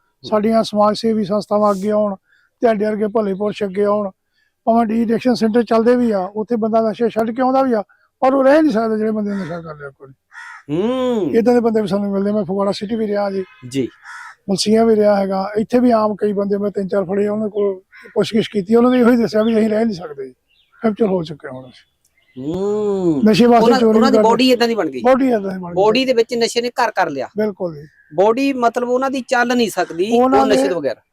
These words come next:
Speaker 2: ਅਸੀਂ ਹੁਣ ਟੈਸਟ ਕਰਵਾਉਂਦੇ ਹਾਂ ਜੀ, ਜਿਹੜਾ
Speaker 1: ਜੀ,
Speaker 2: ਬੰਦਾ
Speaker 1: ਜੀ।
Speaker 2: ਜੇਲ੍ਹ ਛੱਡ ਜਾਣਾ,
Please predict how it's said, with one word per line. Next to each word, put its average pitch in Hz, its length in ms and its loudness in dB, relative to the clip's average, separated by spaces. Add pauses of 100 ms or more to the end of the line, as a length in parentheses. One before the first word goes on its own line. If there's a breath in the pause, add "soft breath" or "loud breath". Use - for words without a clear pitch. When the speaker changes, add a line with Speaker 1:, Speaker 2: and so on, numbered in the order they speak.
(100)
Speaker 2:
ਅਸੀਂ 247 180 0
ਹੁਣ 247 120 2
ਟੈਸਟ 233 240 -2
ਕਰਵਾਉਂਦੇ 214 300 -2
ਹਾਂ 190 80 -4
ਜੀ, 190 60 -6
ਜਿਹੜਾ 214 220 0
Speaker 1:
ਜੀ, 208 60 0
Speaker 2:
ਬੰਦਾ 214 140 0
Speaker 1:
ਜੀ। 214 60 2
Speaker 2:
ਜੇਲ੍ਹ 220 140 0
ਛੱਡ 214 140 -4
ਜਾਣਾ, 202 300 -6